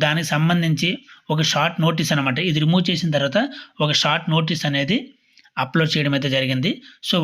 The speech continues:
ఒకసారి అది కూడా చూద్దాం ఏముందో దాంట్లో. నోటీస్ అనేది ఒకటి రిలీజ్ చేశారు. So requirement for the various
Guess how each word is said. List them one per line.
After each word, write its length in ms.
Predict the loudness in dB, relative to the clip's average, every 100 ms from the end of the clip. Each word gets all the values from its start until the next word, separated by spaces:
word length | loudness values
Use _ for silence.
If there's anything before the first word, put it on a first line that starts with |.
| 2
ఒకసారి 280 | 0 0 0
అది 120 | 0 0
కూడా 140 | -2 -2
చూద్దాం 260 | -2 0 0 0
ఏముందో 300 | 0 0 0 -2
దాంట్లో. 280 | -4 -10 -14 _ _ _ -20 _ _ _ _ -16 _ -20 _ _ _ -20 _ _
నోటీస్ 240 | 4 4 2
అనేది 160 | 2 2
ఒకటి 120 | 0 -2
రిలీజ్ 180 | -2 -2
చేశారు. 340 | -2 -2 0 -2 -6 -20 -20 -2
So 80 | 2 4 4
requirement 360 | 4 4 4 4
for 100 | 2
the 80 | 2 4
various 260 | 4 4